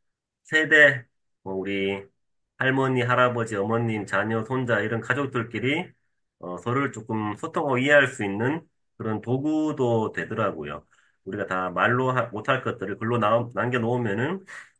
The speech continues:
우리 후손들이 보면서 그들의 삶을 이해할 수 있게 되는 효과 등 굉장히 많은 효과와 의미가 있습니다. 자서전의 형태는 뭐 개인, 직업,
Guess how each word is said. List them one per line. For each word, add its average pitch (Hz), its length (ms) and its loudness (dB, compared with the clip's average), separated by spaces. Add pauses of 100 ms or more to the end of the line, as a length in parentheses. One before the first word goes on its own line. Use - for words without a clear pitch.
(120)
우리 98 120 -8
후손들이 131 420 -2
보면서 107 680 0 (260)
그들의 117 340 0
삶을 110 440 -2
이해할 127 360 2
수 107 180 -8
있게 101 200 -6
되는 92 240 -6
효과 117 540 4
등 131 260 -6 (360)
굉장히 123 260 -2
많은 107 340 0
효과와 143 600 2
의미가 123 400 2
있습니다. - 560 -8 (1700)
자서전의 120 420 -2
형태는 147 680 0
뭐 104 220 0
개인, 104 840 -2
직업, 107 800 0